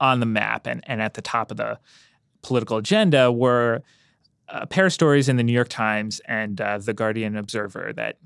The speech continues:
came out, um, at the end of last week, in which a former Cambridge Analytica employee, Christopher Wiley, uh,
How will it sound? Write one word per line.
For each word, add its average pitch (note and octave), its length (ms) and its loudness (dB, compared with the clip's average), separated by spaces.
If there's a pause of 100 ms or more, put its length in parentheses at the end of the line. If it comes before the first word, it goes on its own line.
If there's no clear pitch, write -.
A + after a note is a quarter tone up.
(200)
came G#2+ 320 -4
out, G2+ 340 -4 (180)
um, G2+ 300 -12 (640)
at G#2+ 160 -6
the C#3+ 100 2
end D#3 140 4
of A#2+ 80 2
last A2 340 0
week, A2 300 -4 (280)
in A2+ 200 -4
which G#2+ 340 -4
a A2 160 -4
former G3+ 600 0
Cambridge B2+ 840 0 (460)
Analytica A2 520 -2
employee, A#2+ 840 -4
Christopher C3 420 -4
Wiley, G#2 640 0 (480)
uh, G#2+ 300 0